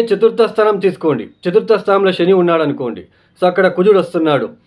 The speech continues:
ఏదైనా unexpected property related losses కావచ్చు,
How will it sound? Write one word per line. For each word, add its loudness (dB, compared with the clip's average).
ఏదైనా 2
unexpected -4
property -2
related 0
losses -4
కావచ్చు, -4